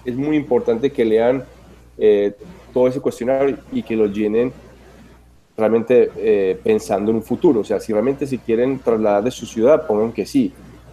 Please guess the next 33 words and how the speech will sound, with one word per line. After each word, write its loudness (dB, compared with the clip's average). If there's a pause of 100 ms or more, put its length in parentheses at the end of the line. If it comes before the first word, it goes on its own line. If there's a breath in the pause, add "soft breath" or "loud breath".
(140)
Si 0
realmente 2
ustedes 4
están 0
felices 0
en 2
su -6
ciudad 0
y -6
no -6
se -14
quieren 2
trasladar, 0 (180)
pongan -2
no. 6
Entonces -4
ya -2
saben -2
que -6
con -6
ustedes 0
cuentan -4
como -8
freelance. -4 (420 loud breath)
Entonces -6
es 0
muy 2
importante -2
que, 0 (100)
que, -2
que -8
llenen -2
eso. -6